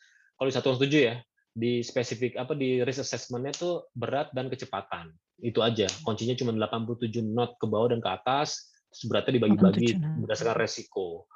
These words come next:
Speaker 1: Tapi itu, itu, itu, itu, itu cenderung apa ya, eh, eh, ya, operasional banget lah ya. Jadi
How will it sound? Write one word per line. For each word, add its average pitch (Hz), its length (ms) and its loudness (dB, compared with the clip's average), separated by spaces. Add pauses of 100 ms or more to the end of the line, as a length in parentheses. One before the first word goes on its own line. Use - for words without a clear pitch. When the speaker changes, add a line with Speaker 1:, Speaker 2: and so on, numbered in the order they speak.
(320)
Speaker 1:
Tapi 127 160 4 (100)
itu, 180 80 4
itu, 170 160 4
itu, 175 180 6 (140)
itu, 160 240 2
itu 180 140 2 (100)
cenderung 160 480 -2
apa 151 240 -10
ya, 104 180 -6 (220)
eh, 120 300 2 (680)
eh, 127 640 4 (260)
ya, 226 200 4 (840)
operasional 180 880 -2
banget 147 400 -4
lah 143 100 2
ya. 139 220 -2
Jadi 143 300 -2